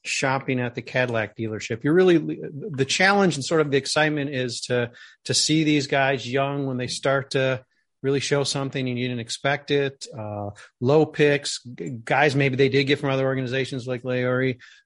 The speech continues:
uh, and just to see what they can do. 'Cause clearly, I mean, obviously the White Sox system isn't so bad that nobody matricul-, matriculates to the majors. And in fact, last year, the White Sox had a ton of guys. And of course, they're with the team this year, a,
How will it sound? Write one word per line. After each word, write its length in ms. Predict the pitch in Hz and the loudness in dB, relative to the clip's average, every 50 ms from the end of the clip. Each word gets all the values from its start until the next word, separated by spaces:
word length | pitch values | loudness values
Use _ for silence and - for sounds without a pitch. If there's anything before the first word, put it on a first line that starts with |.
| _ _ | _ _
uh, 180 | - 123 123 131 | 2 4 4 4
and 120 | 139 131 127 | 4 2 2
just 200 | 135 139 - - | 2 0 0 -2
to 60 | - | -2
see 280 | - - - 156 151 143 | -2 0 2 2 2 2
what 400 | 131 117 127 139 135 - 147 120 | 2 2 2 2 2 2 0 -2
they 160 | 131 131 131 | -2 -2 -2
can 140 | - - 131 | -2 -2 -4
do. 80 | 131 127 | -4 0
'Cause 160 | - 202 202 | 0 0 0
clearly, 540 | - - 349 359 330 277 202 180 160 135 - - - - - | 0 0 2 2 2 4 2 2 0 -2 -6 -12 -14 -12 -6
I 40 | 170 | -2
mean, 160 | 175 175 160 | -2 0 2
obviously 320 | 185 175 175 151 - 156 | 2 0 0 0 0 -2
the 60 | 135 139 | 0 0
White 120 | 156 147 | 0 0
Sox 180 | - 160 147 - | 0 -4 -4 -6
system 200 | 139 - - 127 | -8 -8 -6 -6
isn't 180 | 117 127 131 - | -6 -4 -6 -4
so 160 | - 135 123 | -4 -4 -2
bad 440 | 104 123 107 98 92 90 92 98 - _ _ _ _ _ _ _ - | -2 -2 -2 -2 -4 -8 -12 -16 -20 _ _ _ _ _ _ _ -6
that 400 | 117 131 135 123 120 120 - - | -2 0 2 2 2 0 -2 -4
nobody 580 | 117 117 117 123 120 107 117 120 120 120 - 147 | -4 -4 -2 -2 -2 -2 -2 -4 -4 -4 -6 -8
matricul-, 540 | 120 120 117 - 120 - - - 120 - - _ _ 117 | -8 -8 -6 -8 -10 -10 -10 -10 -10 -10 -12 _ _ -6
matriculates 720 | 120 120 117 - - 165 - - 143 113 113 110 - - | -4 -4 -4 -4 -6 -8 -6 -4 -2 0 0 -2 -2 -6
to 100 | - - | -6 -6
the 80 | 113 113 | -6 -4
majors. 360 | 110 123 175 202 160 135 131 | -2 0 0 0 0 0 0
And 100 | 135 123 | 0 0
in 60 | 120 | -2
fact, 260 | 117 - 107 110 - - | -2 -2 -2 -2 -2 -2
last 260 | 104 107 107 - - | -2 -2 -2 -4 -4
year, 80 | 123 | -4
the 60 | 123 127 | -2 -2
White 180 | 110 104 - | -4 -4 -4
Sox 240 | - 104 104 110 - | -6 -8 -8 -8 -8
had 120 | - 110 | -10 -10
a 60 | 113 110 | -10 -10
ton 280 | - - - 107 107 | -8 -8 -8 -6 -6
of 80 | 120 117 | -6 -6
guys. 240 | 104 92 107 135 202 | -6 -6 -4 -4 -4
And 160 | 185 147 135 | -4 -6 -6
of 80 | 120 107 | -8 -8
course, 220 | - - 107 110 | -8 -10 -10 -8
they're 120 | - 113 104 | -8 -6 -6
with 180 | 113 123 120 | -4 -6 -6
the 60 | - | -8
team 200 | 123 - 135 127 | -6 -2 0 0
this 160 | 156 233 - - | 2 2 2 2
year, 220 | - 151 170 - - - - - _ _ - | 2 2 2 0 -6 -18 -20 -20 _ _ -10
a, 60 | - | -8